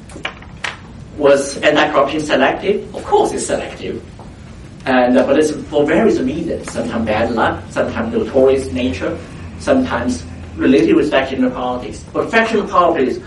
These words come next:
is only partially, uh, relevant. Because look at the five major cases so far. Start with Bo Xilai, Liu Zijun, the mir-, minister, rail-, uh, minister of railroad,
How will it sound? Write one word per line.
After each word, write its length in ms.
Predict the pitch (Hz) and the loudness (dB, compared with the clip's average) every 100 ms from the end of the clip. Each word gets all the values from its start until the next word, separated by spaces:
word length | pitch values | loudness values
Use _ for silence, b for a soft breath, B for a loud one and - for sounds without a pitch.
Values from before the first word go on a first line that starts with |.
| B B | B B
is 140 | - | 0
only 340 | - 190 190 - | 4 4 4 2
partially, 800 | - 247 294 - - - - - - - - - - | 4 4 4 4 2 0 -6 -12 -16 -18 -18 -16 -8
uh, 340 | 113 107 107 - | -4 -2 -4 -2
relevant. 640 | 120 113 - 117 - - - - - - - - - | 2 4 4 2 -2 -10 -18 -18 -16 -16 -16 -16 -4
Because 300 | 156 165 170 | 2 4 4
look 180 | 180 196 | 4 4
at 60 | |
the 100 | 170 | 2
five 400 | 165 208 214 214 | 2 2 2 2
major 420 | - 160 165 170 - - - | 4 4 6 4 0 -8 -4
cases 500 | 180 175 - - - | 2 4 4 0 2
so 200 | 160 165 | 4 4
far. 380 | - - - - - - B B B B - - | 2 0 -4 -10 -18 -20 B B B B -16 -12
Start 360 | - 143 147 135 | -2 0 2 4
with 380 | 127 113 - | 2 2 -2
Bo 100 | 123 | 0
Xilai, 680 | 127 131 131 117 - - - - - - - - | 2 4 4 4 2 0 -4 -14 -18 -20 -14 0
Liu 180 | 127 | 4
Zijun, 460 | 131 135 117 131 127 | 4 2 4 6 6
the 100 | 117 | 4
mir-, 300 | 113 127 131 | 6 6 6
minister, 560 | 113 127 127 - 117 113 | 4 4 4 4 4 6
rail-, 340 | 117 127 - | 6 4 4
uh, 300 | 110 - - | 4 4 4
minister 300 | 113 123 - | 4 2 4
of 100 | 110 | 4
railroad, 560 | 113 139 139 139 151 | 6 6 6 4 0